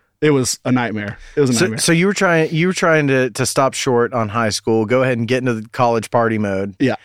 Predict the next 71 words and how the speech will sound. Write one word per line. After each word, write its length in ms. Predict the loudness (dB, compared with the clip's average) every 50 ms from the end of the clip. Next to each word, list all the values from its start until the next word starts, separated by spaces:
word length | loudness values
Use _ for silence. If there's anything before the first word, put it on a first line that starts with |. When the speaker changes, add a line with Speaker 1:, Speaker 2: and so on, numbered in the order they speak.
| -16 -20 _ _ -4
Speaker 2:
And 220 | -2 0 2 2 2
you 80 | 2
did. 480 | 2 2 2 2 2 0 -2 -4 -2 -2
Speaker 1:
Yeah. 220 | 0 0 0 -2 -4 _ -8
Speaker 2:
But 320 | -4 0 0 0 0 _
then 340 | 2 2 4 4 2 0 0 2
it, 320 | 2 2 2 0 0 0
Speaker 1:
<laughs> 0 |
Speaker 2:
it 180 | 0 0 2 2
occupied 560 | 0 0 0 -2 -2 0 2 2 2 2 2
then 200 | 0 0 0 2
that 200 | 0 -2 -2 -4
summer 520 | -4 -2 0 0 0 0 0 -2 -4 -6 -10 -12
Speaker 1:
<laughs> 40 | -10
Yeah. 60 | -10 -8 -8 -10 -12 -10 -6
Speaker 2:
'cause 180 | -2 -2 0 2
you 100 | 2 2
had 100 | 2 2
to 40 | 2
go 120 | 2 0 0
take 460 | 0 0 -2 -2 -2 -6 -10 -18 -14
senior 400 | -10 -6 -2 0 0 2 2 0
English. 360 | 0 -2 -4 -6 -6 -8 -6 -4
Speaker 1:
Yeah. 380 | -4 -2 -2 -2 -4 -6 -8 -10 -6 -4
Speaker 2:
I 40 | -2
mean, 120 | 0 0
it's 160 | 0 0 -2
kind 340 | -4 -6 -4 -2 -2 -2 -2 -2
of 80 | 0 0
all 300 | 2 2 2 2 0 0
over 500 | 0 0 0 0 0 -2 -2 -2 -2 -4
by 280 | -6 -4 -2 -2 -2 -2
the 220 | -2 -4 -4 -6 -6
second 300 | -6 -4 -4 -4 -4 -6
semester 320 | -6 -6 -6 -4 -4 -6
of 60 | -6
your 80 | -6 -6
senior 260 | -6 -4 -4 -4 -4 -4
year 160 | -4 -6 -6
in 60 | -8
high 160 | -8 -4 -2 0
school 140 | 0 0
Speaker 1:
Exactly. 280 | 0 -2 -2 0 2 2
Speaker 2:
anyway, 300 | 2 2 2 0 -2 -4 -6
Speaker 1:
Yeah. 40 | -6
Speaker 2:
right? 360 | -4 -2 0 0 0 -2 -2 -2
Speaker 1:
Everything 300 | 0 0 2 2 2 2
was 100 | 2 4
already 180 | 4 4 4
lined 340 | 2 0 0 0 0 0 0
up. 180 | 0 0 0 -2
I 40 | -2
was 100 | -4 -4
just 100 | -2 -2
like, 140 | -4 -2 0
"Why 240 | 0 0 0 0
am 100 | 0 0
I 140 | 0 -2 -2
coming 260 | -2 -2 0 0 0 0
here 160 | 0 0 0
every 200 | 0 -2 -4 -4
day 240 | -2 -2 -2 0 0
when 120 | -2 -2
I 80 | -4 -4
don't 240 | -4 -2 -4 -4 -4
really 320 | -2 -2 0 0 0 0 0
need 240 | 0 0 -2 -4 -4
to? 240 | -4 -2 -2 -2 -2
I've 100 | -2 -2
already 220 | -2 -2 -2 -2
got 300 | -4 -4 -4 -4 -4 -6